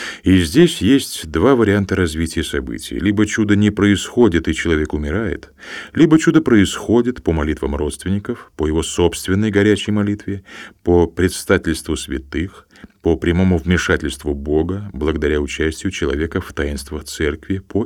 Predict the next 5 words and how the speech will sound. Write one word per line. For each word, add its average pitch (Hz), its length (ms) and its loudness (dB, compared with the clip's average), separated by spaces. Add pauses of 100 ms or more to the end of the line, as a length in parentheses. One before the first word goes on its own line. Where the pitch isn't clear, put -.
иным 71 440 -6 (240)
причинам. - 640 -12 (1700)
Если 98 260 -2
чудо 101 300 -2
произошло, 82 760 -4